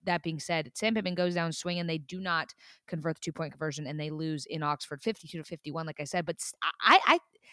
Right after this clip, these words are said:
I don't like moral victories, but I think that's a moral victory to prove that you can kinda keep up with Ole Miss. They are,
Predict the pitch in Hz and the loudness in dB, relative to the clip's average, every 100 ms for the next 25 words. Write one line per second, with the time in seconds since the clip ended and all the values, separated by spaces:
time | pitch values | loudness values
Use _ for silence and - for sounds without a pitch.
0 | - - 165 214 220 226 254 262 - 220 | -16 -10 -4 -4 0 2 2 2 0 0
1 | 160 - 277 302 262 254 226 - 226 180 | 0 -2 -2 -2 0 0 0 -2 -2 -2
2 | 151 - 202 170 175 175 170 175 165 185 | -2 -2 -2 -2 -4 -4 -4 -6 -2 -2
3 | 160 - 185 185 185 160 160 156 170 156 | -4 -6 -2 -2 0 -2 -2 -2 -2 -2
4 | 170 196 151 147 | -2 0 0 0